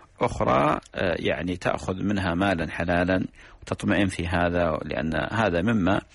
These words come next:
يعني دعا إليه النبي صلى الله عليه وسلم في قوله: "دع ما يريبك إلى ما لا يريبك"،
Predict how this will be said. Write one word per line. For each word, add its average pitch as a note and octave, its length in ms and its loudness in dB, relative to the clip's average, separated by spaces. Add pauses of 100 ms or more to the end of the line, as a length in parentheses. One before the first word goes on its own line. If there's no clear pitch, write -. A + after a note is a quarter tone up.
(300)
يعني G#2 260 2
دعا G#2 240 2
إليه F2 280 2
النبي E2 120 -2
صلى - 160 -4
الله F2 100 -2
عليه - 20 -4
وسلم - 20 -4
في F2 140 -6
قوله: F2 380 0
"دع F#2 180 0
ما F2+ 160 2
يريبك F2+ 480 0
إلى D#2+ 220 0
ما E2 100 -2
لا E2 160 0
يريبك"، F2 440 0